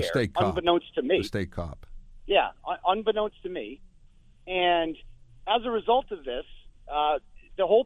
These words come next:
Speaker 1: plan was to make up a lie afterwards and, and revoke the bail. This is the ultimate scorned woman who just has done this, by the way, to three other men she's had incarcerated for this,
Speaker 2: You know,
Speaker 1: including
Speaker 2: Tur-,
Speaker 1: her own
Speaker 2: Turtle Boy,
Speaker 1: father.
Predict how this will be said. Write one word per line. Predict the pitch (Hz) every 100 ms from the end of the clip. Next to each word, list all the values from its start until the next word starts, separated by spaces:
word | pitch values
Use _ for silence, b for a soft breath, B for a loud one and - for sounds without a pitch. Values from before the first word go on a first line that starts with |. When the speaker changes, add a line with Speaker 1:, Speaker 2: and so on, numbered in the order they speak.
| -
Speaker 1:
plan | 247 277 135 113 185 - - - - - - - -
was | 185 196
to | 214
make | 175 180 247
up |
a | 254
lie | 190 170 180
afterwards | 156 - 190 131 104 - - - - - - - - -
and, | 135 - -
and | 151
revoke | 160 165 180
the | 247
bail. | 311 269 - - -
This | 160
is | 180
the | 180 185
ultimate | 202 208 226 - -
scorned | - 170 220 214
woman | 165 113 160 - - -
who | 139
just | 156 151 - _
has | 196 160
done | 226 240
this, | 196 -
by | 196
the | 269
way, | 302 226 147 - - - - - -
to | 185 175 - - - -
three | 226 269
other | 269 277
men | 269 180 -
she's | 160
had | 165 160
incarcerated | 147 180 165 147 123 113
for | 123
this, | 107 85 - -
Speaker 2:
You | 185
know, | 190
Speaker 1:
including | - 247 262
Speaker 2:
Tur-, | -
Speaker 1:
her | 175
own | 175 220 254
Speaker 2:
Turtle | 226 208
Boy, | 175 156
Speaker 1:
father. | 139